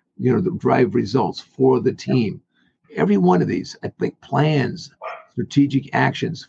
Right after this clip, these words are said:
for the team, emotional relationships to build everybody else up, communications to bring people together,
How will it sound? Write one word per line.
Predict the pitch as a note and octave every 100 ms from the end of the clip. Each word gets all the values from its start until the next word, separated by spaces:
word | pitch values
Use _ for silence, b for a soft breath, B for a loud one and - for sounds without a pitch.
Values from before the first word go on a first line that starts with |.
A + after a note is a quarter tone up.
| -
for | B2
the | G#2+
team, | - B2 C3 A2+ - - _ _
emotional | - A2+ C3+ C3+ C3 B2
relationships | A2 A#2 A#2 C3 C3+ A2 - A2+ -
to | -
build | G2 F#2 C#3+ C3+ C3+ -
everybody | A#2+ G#2+ A#2
else | A2 - -
up, | A#2 - - _ _ _
communications | - C3 C3 - C3+ C3+ - D#3 - _
to | -
bring | G#2 - C3 D3
people | C3+ C3 B2 B2+
together, | A2+ B2+ A#2+ A#2